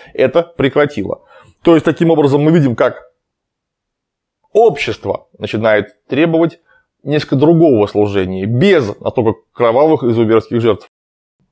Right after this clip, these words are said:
Причём нужно заметить, что это, собственно, ко временам, легендарным временам Авраама не имеет никакого отношения, это записано гораздо позже.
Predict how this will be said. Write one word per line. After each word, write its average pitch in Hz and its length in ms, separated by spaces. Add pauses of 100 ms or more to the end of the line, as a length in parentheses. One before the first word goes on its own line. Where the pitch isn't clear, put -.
(420)
Причём 131 280
нужно 117 200
заметить, 120 440 (540)
что - 140
это, - 260
собственно, 139 340
ко 143 100
временам, 143 560 (100)
легендарным 123 600
временам 110 360
Авраама 117 460
не 123 100
имеет 135 240
никакого 123 380
отношения, 135 380
это 120 100
записано 131 380
гораздо 170 500
позже. 107 600